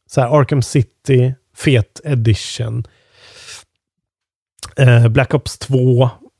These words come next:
hade också funnits länge. Darksiders tre, eh, två också. Ja, det här var en ganska dålig launch av en ganska dålig konsol. Eh,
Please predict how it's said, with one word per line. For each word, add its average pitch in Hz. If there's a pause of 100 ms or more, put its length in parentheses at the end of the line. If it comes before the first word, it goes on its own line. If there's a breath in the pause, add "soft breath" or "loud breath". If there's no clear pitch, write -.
(100)
hade 143
också 127
funnits 123
länge. 123
Darksiders 131
tre, 139
eh, 143
två 139
också. - (1160 soft breath)
Ja, 160
det 165
här 160
var 147
en 143
ganska 135
dålig 127
launch 117 (240)
av 127
en 131
ganska 123
dålig 120
konsol. 120 (1400)
Eh, 113